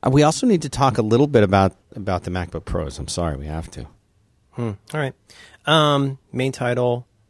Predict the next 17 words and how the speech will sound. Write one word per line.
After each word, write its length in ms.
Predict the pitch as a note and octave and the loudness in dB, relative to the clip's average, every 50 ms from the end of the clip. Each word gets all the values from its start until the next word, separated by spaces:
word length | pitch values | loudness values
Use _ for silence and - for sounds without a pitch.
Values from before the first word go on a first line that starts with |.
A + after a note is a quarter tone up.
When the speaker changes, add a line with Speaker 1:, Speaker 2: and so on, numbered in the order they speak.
| _ _ _ _ | _ _ _ _
Speaker 2:
Black 240 | - A#2 A2+ B2 - | 2 2 2 2 4
Hole 280 | - C#3+ C3+ C3+ C#3 B2+ | 4 4 6 6 4 2
Sun, 720 | - - D3+ C#3+ C#3+ D3 D3 D3+ C#3+ C#3 D3 D3+ C#3+ - _ _ _ _ _ _ _ - | -2 -2 -2 0 0 0 0 0 0 -2 -4 -6 -8 -12 _ _ _ _ _ _ _ -6
won't 420 | C#3+ D3+ D#3+ F3 F3 E3+ D#3+ - | -4 -2 -2 0 -2 -2 -4 -8
you 80 | D#3 C#3 | -12 -12
come? 560 | - - C#3 C3+ C3 D3 D3 C#3 C#3+ C#3+ C#3+ | -8 -6 -6 -4 -4 -2 -2 -2 -2 -4 -6
Please 400 | - - - D#4 E4+ F4+ F4+ A3+ | -10 -8 -2 2 2 4 4 2
stop 340 | - - A#3+ G#3+ F#3 D#3+ - | 2 4 6 6 6 6 6
launching 340 | F3+ F#3 F#3 - - F3+ D#3+ | 4 4 4 4 2 0 0
iTunes. 720 | D3 D#3+ E3 E3 - - G#3 G#3+ A3+ B3+ C4+ B3 - - _ _ - - - - | 2 0 0 2 2 2 4 4 6 4 2 0 -2 -8 _ _ -18 -18 -10 -2
Oh 220 | G#3 A3 A3+ A#3 A3 | 2 4 6 6 6
my 220 | G#3 F#3+ F3 D#3+ | 6 4 2 2
God. 680 | C3+ B2 D#3+ F3 E3+ E3 D#3 C3+ A#2+ A2 F#2+ G2 G2 - - - _ _ | 0 2 6 6 8 8 8 6 6 4 2 -2 -6 -10 -14 -18 _ _
Speaker 1:
<laughs> 300 | - E3 D#3+ D#3+ D#3+ C#3+ - _ _ - A#2+ - _ _ _ - | -8 -8 -6 -6 -8 -10 -12 _ _ -18 -18 -18 _ _ _ -10
Speaker 2:
Black 880 | B3 B3+ C#4+ C#4 C4+ C#4 D4 D4 D4 C#4 - - _ - D3 D#3 F3+ - | -8 -6 -6 -6 -6 -4 -4 -2 -2 -4 -4 -8 _ 2 2 4 4 8
Hole 180 | - A#3+ A3+ | 8 8 8
Sun, 680 | G3+ - - G3 F#3 F#3 F3+ F3 F3+ F3+ F3+ E3 - | 8 6 4 6 6 8 6 6 6 4 2 0 -6